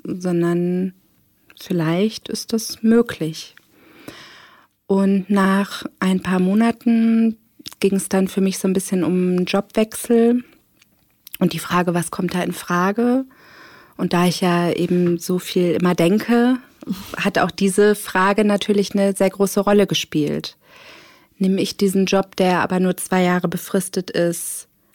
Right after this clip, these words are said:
Was ist, wenn ich in der Zeit schwanger werde und ein Kind bekomme? Also all diese Dinge. Und dann habe ich eben noch mal konkret die Frage gestellt. Das war dann nach ungefähr sechs, sieben Monaten Beziehung.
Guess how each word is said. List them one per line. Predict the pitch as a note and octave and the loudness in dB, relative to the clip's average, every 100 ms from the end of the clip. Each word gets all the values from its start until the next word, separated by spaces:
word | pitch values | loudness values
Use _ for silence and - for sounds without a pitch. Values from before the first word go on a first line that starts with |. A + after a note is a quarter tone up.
| _ _ | _ _
Was | F3+ F3 - | -4 -4 -6
ist, | - - - | -8 -8 -4
wenn | E3+ E3 | 0 0
ich | E3 - | -2 -4
in | F3 | -2
der | F3 F3+ | 0 -2
Zeit | - F3+ F3 | -2 -2 -2
schwanger | - F3+ F3 E3+ | -2 0 0 -2
werde | E3+ E3+ E3+ E3+ E3+ - | -2 -2 -2 -2 -4 -4
und | E3+ E3+ - - | -2 -2 -4 -4
ein | F3 | -6
Kind | E3+ F#3+ F3 | -4 -4 -4
bekomme? | F3 - F3+ E3+ E3 E3 E3+ - - - - | -6 -2 0 2 2 0 -2 -10 -16 -12 -4
Also | F3+ F3+ | 0 2
all | F3 F#3 | 4 4
diese | F#3 E3+ D#3+ | 4 2 2
Dinge. | D#3 D#3 D3+ | 4 4 2
Und | - E3+ F3+ | -2 -2 2
dann | F#3 F#3+ | 4 4
habe | F#3 | 2
ich | - | 2
eben | F3+ F3+ | 2 2
noch | F3 | 2
mal | F3+ | 0
konkret | - F3+ E3+ - F3+ - - | 0 -2 -2 0 -2 -2 -10
die | E3+ | -8
Frage | - F3 E3+ | -4 -2 -2
gestellt. | E3 E3+ - F#3 G3+ A#3 | -2 -2 0 2 4 2
Das | F3+ - | -2 -4
war | E3+ E3 E3 - | -2 0 0 -2
dann | E3 E3 | -2 0
nach | D#3+ D#3 | 0 -2
ungefähr | E3+ E3+ D#3+ F3 D#3+ D#3+ D#3+ _ - - - - - - _ - | -6 -6 -6 -4 -2 -4 -6 _ -20 -20 -20 -20 -20 -20 _ -14
sechs, | - F3 - | -10 -8 -6
sieben | F3+ E3+ E3+ | -4 0 0
Monaten | F3 F#3+ F#3+ F#3 | 2 0 -2 -4
Beziehung. | E3+ - - G3 G#3 G#3+ B3 | -4 -6 -4 0 2 2 0